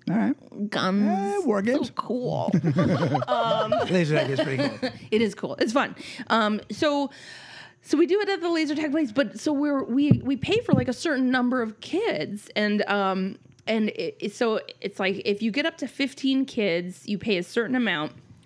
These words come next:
Speaker 2: but then if you get anything over fifteen, then you have to pay three hundred dollars more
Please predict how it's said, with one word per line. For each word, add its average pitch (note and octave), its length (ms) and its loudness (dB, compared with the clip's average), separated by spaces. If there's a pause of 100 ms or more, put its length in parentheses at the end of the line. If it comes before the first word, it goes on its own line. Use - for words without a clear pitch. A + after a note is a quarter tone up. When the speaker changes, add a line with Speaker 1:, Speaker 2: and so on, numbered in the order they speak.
(120)
Speaker 2:
but G3+ 160 0
then G3+ 200 2
if G3+ 180 -4
you A3 100 2
get F#3 240 0
anything C4 420 0
over A3 280 2
fifteen, F#3+ 880 -2 (800)
then F#3+ 280 -2
you G#3+ 120 2
have G3 160 0
to G3 80 -4
pay F#3 220 -4
three A#3 320 0
hundred G#3+ 300 0
dollars E3+ 440 -2
more D#3+ 400 -2